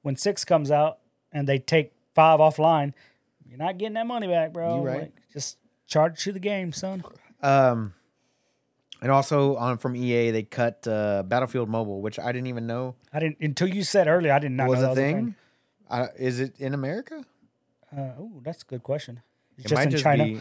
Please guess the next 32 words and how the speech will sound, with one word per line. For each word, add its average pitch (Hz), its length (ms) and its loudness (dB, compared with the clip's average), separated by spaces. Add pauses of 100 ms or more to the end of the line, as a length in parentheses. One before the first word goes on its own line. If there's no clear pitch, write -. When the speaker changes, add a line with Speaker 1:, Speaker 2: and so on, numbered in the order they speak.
Speaker 2:
it 104 80 -10
might 123 200 -4
just 120 200 -8
be. 107 300 -6 (600)
<laughs> - 640 -20
I'm 110 180 -4
gonna 127 140 -2
look 123 180 -4
that 120 140 -2
up 117 160 0
while 107 120 -4
we're 104 60 -2
Speaker 1:
It's 107 100 -6
in 107 100 -4
Speaker 2:
talking. 113 200 0
I - 20 2
actually 175 200 2
Speaker 1:
China, 170 100 0
Speaker 2:
didn't 117 160 -2
Speaker 1:
bro. 156 100 2
Speaker 2:
look 202 100 -4
that 117 100 -4
up 113 160 -4
at 107 80 -6
all. 110 220 -6 (600)
I 123 80 0
didn't 160 180 0
know 135 220 2
it 147 40 2
was 143 120 0
a 135 80 -4
thing. 135 320 -6